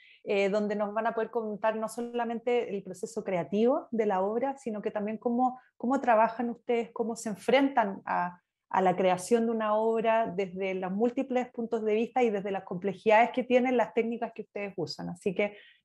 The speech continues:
nada, bienvenidas, gracias, y, y les dejo, les dejamos el, el micrófono para,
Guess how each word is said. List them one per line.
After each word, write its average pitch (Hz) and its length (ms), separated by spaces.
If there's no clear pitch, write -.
nada, 240 200
bienvenidas, 202 680
gracias, 254 520
y, 208 380
y 202 120
les 196 180
dejo, 240 440
les 202 380
dejamos 240 640
el, 202 420
el 202 140
micrófono 220 560
para, 202 320